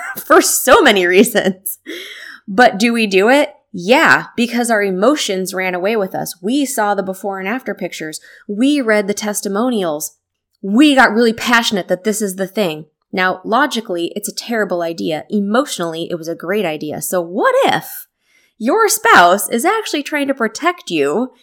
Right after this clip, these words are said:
from a terrible idea? Are we really surprised <laughs> that our spouse is not on board with the cabbage soup diet? Like, why is that shocking to us? Why would we be shocked <laughs> that our husband would be like, "No, no, we're not doing the cabbage soup diet. That's terrible. That's stupid. I'm not doing it,"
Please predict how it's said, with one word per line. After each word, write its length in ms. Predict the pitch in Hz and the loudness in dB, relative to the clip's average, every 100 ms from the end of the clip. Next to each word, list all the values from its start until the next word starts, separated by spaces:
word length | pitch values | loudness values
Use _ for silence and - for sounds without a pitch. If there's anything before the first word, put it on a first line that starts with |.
| _ _ | _ _
from 200 | 254 240 | 2 2
a 60 | |
terrible 500 | 233 294 269 220 190 | -2 0 2 2 0
idea? 560 | 165 175 277 - 180 - _ _ _ _ | -2 -2 -2 -2 -4 -8 _ _ _ _
Are 140 | 214 254 | 4 4
we 140 | 277 | 4
really 280 | 254 320 403 | 0 2 2
surprised 840 | 381 320 - 415 - - 320 - - _ 233 | 0 -4 0 0 2 0 -2 -4 -10 _ -14
<laughs> 160 | - | 2
that 360 | 359 277 262 262 | 4 6 6 6
our 180 | 285 302 | 6 2
spouse 400 | - 254 277 - - - 247 | 2 4 4 -2 -14 -20 0
is 200 | 262 240 | 2 4
not 200 | 269 262 | 2 2
on 180 | 262 214 | 2 2
board 360 | 285 233 208 | 2 4 2
with 120 | 220 | 0
the 60 | 226 | -4
cabbage 380 | 240 233 240 - | -4 -4 -2 -4
soup 240 | 302 339 | -4 -2
diet? 340 | 170 143 - - _ _ - | -2 -2 -4 -10 _ _ -8
Like, 240 | - 247 - | 0 0 -2
why 300 | - 214 254 | -2 2 4
is 160 | 302 262 | 4 2
that 160 | 233 | 0
shocking 380 | 254 320 302 202 | -2 -4 -2 -4
to 120 | 190 | -4
us? 360 | - 185 - - _ _ - | -6 -8 -14 -18 _ _ -12
Why 240 | - 285 392 | 4 6 6
would 200 | 381 330 | 6 2
we 140 | 339 | 2
be 200 | 330 339 | 2 2
shocked 440 | 339 370 - - - | 2 4 4 2 0
<laughs> 420 | 359 640 262 - 285 | -2 -2 -4 2 2
that 100 | 285 | 6
our 140 | 285 302 | 6 6
husband 300 | 302 262 247 | 2 2 -4
would 60 | |
be 100 | 233 | 0
like, 140 | 226 208 | 0 2
"No, 280 | 185 165 143 - _ - - _ | 2 2 0 -10 _ -20 -20 _
no, 200 | 190 185 | 0 2
we're 120 | 160 175 | 2 2
not 180 | 170 | 0
doing 140 | 170 165 | 0 -4
the 60 | 156 | -4
cabbage 260 | 160 151 | -6 -4
soup 180 | - - | -8 -6
diet. 180 | 151 135 | -6 -6
That's 180 | 156 - | -8 -6
terrible. 340 | 156 110 123 | -6 -4 -6
That's 180 | 165 160 | -8 -6
stupid. 280 | 165 - 139 | -6 -6 -6
I'm 60 | |
not 160 | 147 143 | -8 -8
doing 180 | 143 117 | -8 -8
it," 160 | - | -12